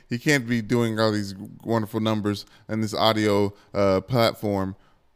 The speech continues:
and also be getting buckets in the, in the N B A Finals. So he had his slump.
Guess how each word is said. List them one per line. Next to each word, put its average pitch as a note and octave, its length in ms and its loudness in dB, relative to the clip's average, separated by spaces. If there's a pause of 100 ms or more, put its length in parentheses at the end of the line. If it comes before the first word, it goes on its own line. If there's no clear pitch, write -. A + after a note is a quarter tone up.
(200)
and A2+ 240 2
also G#2+ 760 2
be G#2+ 80 0
getting G2 300 2
buckets F#2+ 420 0
in F#2+ 140 -6
the, F2 100 -4
in F2+ 160 -6
the F2 80 -6
N F#2+ 160 -4
B F2+ 140 -2
A F2+ 40 -4
Finals. F2+ 420 -4
So A2 100 0
he D3 140 2
had B2+ 160 2
his A2+ 180 -2
slump. F#2+ 300 -4